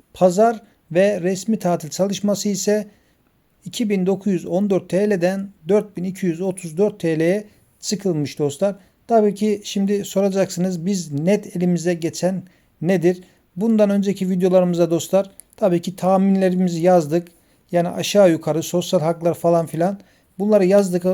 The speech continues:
dostlar. Bu artık bu saatte bunu net olarak size söylemeyiz,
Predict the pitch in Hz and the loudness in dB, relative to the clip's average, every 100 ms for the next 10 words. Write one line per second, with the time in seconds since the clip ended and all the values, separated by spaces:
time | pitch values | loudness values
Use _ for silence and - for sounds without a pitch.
0 | 175 175 170 196 190 165 180 196 190 190 | 0 0 0 -2 -4 -4 -4 0 0 0
1 | 185 165 190 - 190 175 - 214 214 _ | -4 -4 -6 2 2 2 0 -4 -6 _
2 | _ _ 165 202 180 170 214 190 180 185 | _ _ -2 0 2 2 2 4 4 4
3 | 190 170 185 180 185 185 180 165 202 - | 2 -4 -4 -2 0 2 2 0 -2 -4